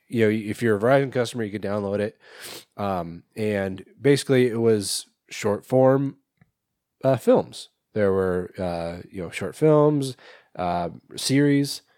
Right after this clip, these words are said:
and each episode or f-, short film was ninety seconds long. So, I mean, you gotta be very concise, but as, from what I understand of Quibi, it's the same thing. I, I mean,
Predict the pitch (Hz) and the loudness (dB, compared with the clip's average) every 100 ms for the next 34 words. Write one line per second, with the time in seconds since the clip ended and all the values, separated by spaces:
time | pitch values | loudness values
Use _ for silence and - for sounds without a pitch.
0 | _ _ - 104 104 139 139 - - _ | _ _ -4 -2 0 2 2 0 -10 _
1 | _ _ 135 135 135 135 131 131 110 101 | _ _ -2 -2 -2 2 2 2 0 -2
2 | - - - 127 - 131 131 117 107 104 | -10 -10 -2 -2 -2 2 2 2 0 -2
3 | 104 101 98 98 95 95 95 90 - _ | -2 -2 -4 -4 -6 -6 -8 -8 -10 _
4 | _ _ _ _ _ _ _ _ _ _ | _ _ _ _ _ _ _ _ _ _
5 | _ _ _ _ _ _ _ _ - - | _ _ _ _ _ _ _ _ -10 -2
6 | 104 92 - _ _ _ - 104 101 104 | 0 -2 -8 _ _ _ -4 -2 0 0
7 | 107 101 98 131 113 107 - 135 127 - | 0 0 2 2 2 -4 0 2 0 -4
8 | 156 _ _ _ _ _ _ _ _ _ | -10 _ _ _ _ _ _ _ _ _
9 | _ - 147 123 156 151 190 202 170 165 | _ -10 -8 -6 -2 2 4 6 4 2
10 | - 165 175 127 - 175 117 110 - 104 | 0 2 2 0 2 2 2 -4 -8 -6
11 | 110 87 120 92 104 _ _ - 107 110 | -6 -6 -8 -10 -12 _ _ -16 -12 -6
12 | 117 104 | -4 -4